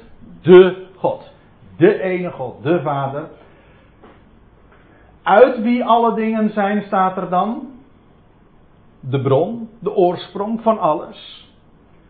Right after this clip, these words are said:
En tot wie wij zijn, ook daar hebben we het al over gehad. Hij is de bestemming. En één Heer. Of eigenlijk, ja, staat hier een onbepaald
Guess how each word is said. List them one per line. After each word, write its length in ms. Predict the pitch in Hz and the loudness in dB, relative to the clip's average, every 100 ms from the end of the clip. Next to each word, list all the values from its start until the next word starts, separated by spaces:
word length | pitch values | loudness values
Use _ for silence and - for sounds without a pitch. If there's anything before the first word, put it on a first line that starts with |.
| _ - | _ -4
En 320 | 190 180 - | -2 -2 0
tot 320 | 233 208 202 | 2 2 0
wie 260 | 190 226 214 | -2 0 0
wij 300 | 196 208 220 | 0 -2 -2
zijn, 320 | 202 226 247 | -2 -4 -6
ook 180 | 123 104 | -10 -6
daar 200 | 131 165 | -2 0
hebben 260 | 175 160 156 | -2 -4 -8
we 60 | |
het 100 | 147 | -6
al 160 | 151 143 | -4 -2
over 280 | 139 139 127 | -2 -4 -8
gehad. 320 | 131 170 - - | -8 -10 -14 -20
Hij 220 | - 104 | -16 -14
is 180 | 87 - | -14 -16
de 80 | 110 | -16
bestemming. 680 | 143 - 214 214 240 247 - - - _ | -14 -6 -4 -4 -6 -10 -14 -20 -20 _
En 440 | 208 240 311 330 - - _ _ | 0 2 0 -4 -8 -20 _ _
één 600 | 208 196 175 135 113 113 - - | 0 2 2 0 -6 -14 -20 -18
Heer. 640 | 110 123 160 233 370 370 - - _ - _ _ _ _ _ _ _ - - | -8 -2 0 0 -2 -4 -12 -20 _ -20 _ _ _ _ _ _ _ -20 -20
Of 160 | - - - | -20 -20 -18
eigenlijk, 300 | 110 107 107 | -16 -14 -12
ja, 100 | 107 | -12
staat 160 | 98 110 | -10 -10
hier 180 | 107 110 | -6 -6
een 140 | 110 | -6
onbepaald 560 | 131 117 - 110 107 | -8 -8 -8 -8 -8